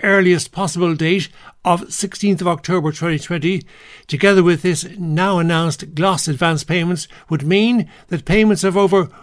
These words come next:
one point one two billion euro had now issued to Irish farmers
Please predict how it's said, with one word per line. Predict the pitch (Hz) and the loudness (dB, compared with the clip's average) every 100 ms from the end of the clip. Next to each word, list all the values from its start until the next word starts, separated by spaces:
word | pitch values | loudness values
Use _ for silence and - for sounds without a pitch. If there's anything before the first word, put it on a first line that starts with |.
| - | -16
one | 165 165 254 220 | -4 2 2 2
point | - 208 208 156 | 0 0 0 0
one | 156 214 233 | 0 2 0
two | 214 208 208 - _ 131 107 | 2 2 2 -2 _ -18 -4
billion | 220 254 254 226 | 2 4 4 4
euro | 240 262 196 147 151 - - | 4 4 2 2 -2 -8 -14
had | 160 175 | -4 -2
now | 175 214 214 | 2 2 2
issued | 220 - 180 | 2 0 -2
to | 147 180 | 0 0
Irish | 180 190 - | 0 0 -2
farmers | 214 202 156 156 147 | 0 2 2 -2 -6